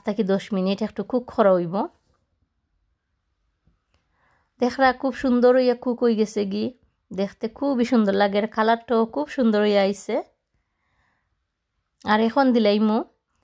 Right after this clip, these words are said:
শীতল শুটকি যে আমি ব্লেন্ড করে রাখছি, ওই শুটকির পেস্ট।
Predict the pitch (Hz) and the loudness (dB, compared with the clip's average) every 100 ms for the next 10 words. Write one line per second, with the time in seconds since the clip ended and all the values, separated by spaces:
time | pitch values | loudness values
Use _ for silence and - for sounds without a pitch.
0 | _ - 214 196 202 226 214 - 208 202 | _ -12 -4 -2 -2 -4 -6 -6 -2 2
1 | 202 196 202 214 233 262 247 202 - - | 2 2 2 2 0 0 0 0 -4 -10
2 | 294 - - 185 214 196 - 185 - 165 | -10 -10 -12 -8 -6 -6 -8 -10 -6 -6
3 | - - | -6 -12